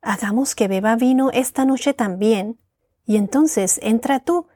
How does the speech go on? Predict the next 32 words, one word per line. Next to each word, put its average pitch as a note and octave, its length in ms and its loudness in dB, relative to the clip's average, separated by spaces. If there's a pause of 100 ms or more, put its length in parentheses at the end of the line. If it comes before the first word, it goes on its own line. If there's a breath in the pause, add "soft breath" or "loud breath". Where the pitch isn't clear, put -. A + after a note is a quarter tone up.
(180)
y A3+ 80 0
acuéstate C4 580 0
con F#3+ 220 -2
él, G3 300 -4 (420)
para G3 220 -2
preservar G#3 640 0
nuestra B3+ 320 0
familia G3+ 720 0 (220)
por G#3 160 -2
medio C4+ 380 2
de C#4+ 100 2
nuestros, G3 560 -6 (300)
de A#3+ 100 4
nuestro G#3 320 0
padre". - 420 -8 (120)
De A3+ 100 4
manera A3+ 320 2
que D4+ 120 0
también G3+ 540 -4 (240)
aquella A3+ 360 0
noche A3 480 -2
hicieron B3 400 0
que D4+ 100 0
su A3 140 -2
padre G#3 320 -2
bebiera A3 480 0
vino, A#3+ 420 0 (240)
y A3+ 160 2
la G#3 100 2
menor G#3 580 0
se - 180 -2
levantó F#3+ 680 -2